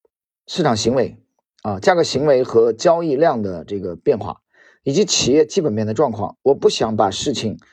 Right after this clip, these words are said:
弄得复杂，你可以加入一堆技术指标，但最后你自己可能会被搞混淆，一切简单就好。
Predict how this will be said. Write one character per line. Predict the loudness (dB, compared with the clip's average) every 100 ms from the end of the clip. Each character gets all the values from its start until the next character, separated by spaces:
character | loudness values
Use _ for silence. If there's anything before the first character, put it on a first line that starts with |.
| _ -6
弄 | -2
得 | -2
复 | -2 -4
杂， | -4 -10 -12 _ _
你 | -4 0
可 | 2
以 | 2
加 | 2 2
入 | 4
一 | 0 0
堆 | 2 2
技 | 0
术 | -6 -6
指 | -4
标， | -2 -2 _ 0
但 | 0 0 -6
最 | 0 0
后 | 2 0 0 _ -20 _ -4
你 | -2
自 | 2 0
己 | 2 -4 -4
可 | 0
能 | 0 0
会 | 2 4
被 | 4 0 _ _ _ _ _
搞 | 0 0 0 -4 -14 _
混 | -6 -2 0
淆， | 0 -2 -4 _ _
一 | -4 -2
切 | 2 0 0 -8
简 | -4 -2
单 | -2 -4
就 | -4
好。 | -6 -14